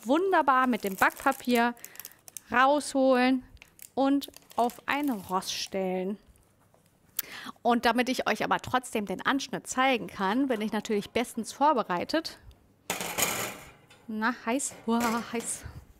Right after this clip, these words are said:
Und hab das Brot schon vorgebacken.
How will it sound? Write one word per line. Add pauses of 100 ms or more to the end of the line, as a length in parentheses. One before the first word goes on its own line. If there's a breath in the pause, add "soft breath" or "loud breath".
(1800 loud breath)
Und
hab
das
Brot (320 loud breath)
schon
vorgebacken.